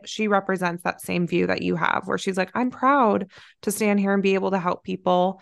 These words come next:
and be a part of this nation. And, and I'm pissed. And, and I want this and this to change. And it has to change." And she fights for her rights and fights for these right things, but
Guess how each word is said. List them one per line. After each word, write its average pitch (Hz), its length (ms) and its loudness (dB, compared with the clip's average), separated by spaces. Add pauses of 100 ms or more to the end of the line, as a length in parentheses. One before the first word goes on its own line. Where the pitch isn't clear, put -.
(360)
and 190 180 2
be 196 280 6
a - 160 0
part 185 200 2
of 185 60 -2
this 180 180 -4
nation. 185 440 -2
And, 180 160 -4 (120)
and 180 100 0
I'm 180 140 0
pissed. - 760 -4 (280)
And, 180 220 0
and 185 120 4
I 175 100 4
want 180 280 4
this 202 320 2
and 208 100 0
this 196 220 -2
to - 60 -16
change. 180 400 -2
And 185 80 -4
it - 80 -16
has 185 300 -2
to - 60 -10
change." 180 380 0
And - 260 -8 (280)
she 220 160 2
fights 262 360 0
for 202 160 4
her 180 140 2
rights 226 400 2
and 190 140 -2
fights 208 240 -2
for 214 100 -4
these 190 200 -2
right 190 220 -2
things, 208 320 0
but 175 260 0